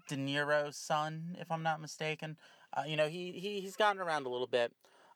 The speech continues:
Uh, of the casting, Jeff Loeb, Marvel's head of television, said, quote, "Jon Bernthal brings an unmatched intensity to every role he takes on,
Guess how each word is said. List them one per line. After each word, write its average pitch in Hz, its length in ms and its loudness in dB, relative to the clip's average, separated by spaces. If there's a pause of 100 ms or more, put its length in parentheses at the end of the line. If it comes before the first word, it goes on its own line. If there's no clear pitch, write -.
(100)
Uh, 139 260 8
of 160 160 2
the 170 80 -4
casting, 156 540 0
Jeff 143 260 4
Loeb, 143 240 4
Marvel's 131 380 -2
head 139 100 4
of 127 100 0
television, 139 480 0
said, 139 280 2
quote, 139 320 2 (280)
"Jon 170 280 4
Bernthal 165 520 2
brings 135 240 -4
an 127 100 -4
unmatched 147 500 0
intensity 143 600 -4
to 127 120 2
every 127 240 2
role 127 220 2
he 127 140 -10
takes 123 340 0
on, 147 260 0